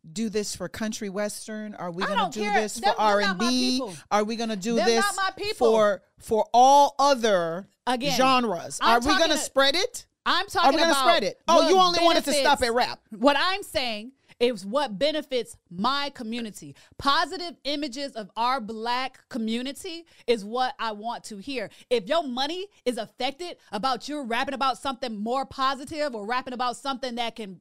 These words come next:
Speaker 2: elevate the community to the next level, I
Speaker 1: Mm-hmm.
Speaker 2: don't care. I don't care.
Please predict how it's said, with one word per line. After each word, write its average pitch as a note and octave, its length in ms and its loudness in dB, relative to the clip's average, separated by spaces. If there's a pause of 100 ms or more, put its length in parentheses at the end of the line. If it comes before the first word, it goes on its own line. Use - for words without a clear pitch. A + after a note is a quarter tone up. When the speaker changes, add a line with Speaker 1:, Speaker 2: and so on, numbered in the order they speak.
(120)
Speaker 2:
elevate C4 580 -2 (180)
the G3+ 60 -8
community C4 400 -2
to C#4 80 -8
the A#3 100 -6
next B3+ 260 -4
level, D4 320 -6
I B3+ 140 -4
Speaker 1:
Mm-hmm. B3 80 -6
Speaker 2:
don't D#4+ 280 -6
care. F4 440 -6 (400)
I C#4+ 80 -4
don't D#4 180 -4
care. F4+ 560 -4